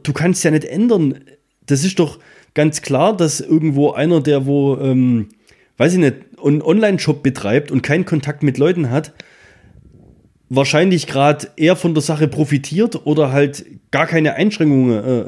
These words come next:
äh, hat, außer wenn jetzt zum Beispiel Post nicht mehr zustellen dürfte. Aber wenn halt einer ein Kino hat oder ein, ein Gastrobetrieb oder sowas, hat, dass der halt, also wenn, wenn einer, ähm, Geld damit verdient, mit Geselligkeit und sozialem Kontakt von Menschen, die sich irgendwo treffen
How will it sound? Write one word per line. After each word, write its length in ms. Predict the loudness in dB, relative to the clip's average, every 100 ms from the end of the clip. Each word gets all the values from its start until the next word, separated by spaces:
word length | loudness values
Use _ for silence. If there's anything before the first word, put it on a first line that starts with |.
| -2
äh, 60 | -4
hat, 300 | -2 -4 0
außer 260 | 0 2 2
wenn 120 | 2
jetzt 160 | 0
zum 60 | 0
Beispiel 200 | 0 0
Post 420 | 0 0 0 -6
nicht 140 | -2 0
mehr 100 | 0
zustellen 440 | 0 -2 0 0
dürfte. 340 | 0 -2 -4 -6 -12 -20 -4
Aber 200 | -2 2
wenn 140 | 2
halt 160 | 2 0
einer 260 | 0 2 2
ein 100 | 2
Kino 380 | 0 2 2
hat 220 | 2 -2 -2
oder 200 | 0 0
ein, 420 | -2 -6 -4 -4
ein 40 |
Gastrobetrieb 680 | -2 -4 -4 -2 0 0 -2
oder 160 | 0 -2
sowas, 320 | 0 -2 -2 -12 -20 -6
hat, 160 | -2 0
dass 160 | -2 2
der 240 | 2 2
halt, 340 | 2 0 -2 -14 _
also 220 | 0 2
wenn, 200 | 2 0
wenn 140 | 0 0
einer, 380 | 0 2 2 0
ähm, 280 | 0 0 -2 -10 -6
Geld 300 | 2 2 2
damit 260 | 0 0 -2
verdient, 420 | -4 -2 -2 2
mit 180 | 0 2
Geselligkeit 720 | 0 2 0 0 0 0 0
und 180 | 0 -2
sozialem 420 | -2 -2 -2 -2
Kontakt 460 | -2 -4 -4 -8 -4
von 180 | 0 2
Menschen, 360 | 2 0 -4
die 100 | -4
sich 200 | -4 -4
irgendwo 340 | -2 0 2 0
treffen 400 | -2 -4 -4